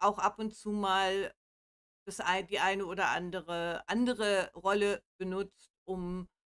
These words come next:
dort gegen viele Kämpfer anzugehen. Was die Nahrung angeht, habe ich natürlich, äh, geguckt, was kann ich herstellen, was mir möglichst viel Stärke und Konstitution gibt.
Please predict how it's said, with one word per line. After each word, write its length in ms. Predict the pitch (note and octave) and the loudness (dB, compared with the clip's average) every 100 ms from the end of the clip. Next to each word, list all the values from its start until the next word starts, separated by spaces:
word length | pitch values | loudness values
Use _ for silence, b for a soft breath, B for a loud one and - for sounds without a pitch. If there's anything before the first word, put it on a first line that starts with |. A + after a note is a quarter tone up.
| _ _ | _ _
dort 640 | F3+ E3+ E3 - - - _ _ | 0 0 0 -4 -20 -20 _ _
gegen 280 | F#3+ F3 E3+ - | -2 -2 -6 -12
viele 260 | - G3+ F#3+ | -6 -4 -4
Kämpfer 420 | F#3 E3 - C3 | -4 -8 -4 -4
anzugehen. 640 | - - _ _ - - _ _ _ | -4 -10 _ _ -16 -16 _ _ _
Was 560 | G#3 G#3+ A3 - - - _ | 10 10 8 0 -10 -14 _
die 60 | G3 | 4
Nahrung 440 | F#3+ A3+ F4 E4+ | 8 8 6 -2
angeht, 760 | - A#3+ C4+ C4+ C4 B3+ - - - | 2 2 2 0 -2 -2 -10 -16 -6
habe 260 | G#3 A3 | -2 -2
ich 120 | G#3+ | -2
natürlich, 800 | A3 G3 - G#3+ G#3 - - E3+ | -4 -6 -4 -2 -2 -6 -14 -14
äh, 80 | F#3+ | -10
geguckt, 560 | F#3 G3+ - G#3 - _ b b | -6 -6 -4 -8 -8 _ b b
was 220 | G#3 G3+ | 0 0
kann 180 | - F#3+ | -2 0
ich 140 | G3 - | 0 0
herstellen, 680 | G3 F#3+ - G3 F#3 F#3 | 0 0 -2 -2 0 -2
was 200 | F#3+ F#3 | -6 -6
mir 120 | G3+ | -6
möglichst 460 | F#3+ F#3+ F#3+ F#3+ - | -4 -4 -4 -8 -6
viel 140 | G3+ | -8
Stärke 460 | F#3+ G3 G3 F#3+ G3 | -6 0 4 2 2
und 200 | D#3+ F3 | -10 -12
Konstitution 1200 | - F#3 - - - _ D3 _ _ G#3 A#3+ D#4 | -10 -10 -10 -20 -20 _ -20 _ _ -2 0 -2
gibt. 280 | D#4 D#4+ - | -2 -4 -4